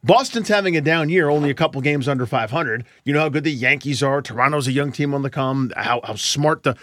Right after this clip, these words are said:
the Rays are. They do it with, you know, calculators and pocket protectors, and they're always in the nineties in terms of wins. There are no nights off in the A L East.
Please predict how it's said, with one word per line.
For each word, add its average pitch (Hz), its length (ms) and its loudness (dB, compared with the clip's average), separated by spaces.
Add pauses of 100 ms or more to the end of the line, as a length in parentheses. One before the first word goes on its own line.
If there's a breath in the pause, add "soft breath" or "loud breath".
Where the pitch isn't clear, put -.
(180 loud breath)
the 143 80 2
Rays 143 380 4
are. 147 180 4
They 139 140 0
do 139 240 2
it 139 100 0
with, 127 280 -4 (200 soft breath)
you 123 100 -4
know, 101 60 -6
calculators 147 720 2
and 113 100 -4
pocket 156 300 0
protectors, 127 500 -2
and 123 80 -4
they're 123 100 -4
always 131 280 -2
in 131 80 0
the 127 80 0
nineties 123 360 -2 (220 soft breath)
in 143 100 -4
terms 127 300 0
of 107 100 -6
wins. 110 300 -6 (220 soft breath)
There 170 100 2
are 165 80 2
no 180 280 4
nights 190 340 2
off 165 240 2
in 131 60 -2
the 135 140 0
A 135 120 0
L 127 180 0
East. 139 260 -2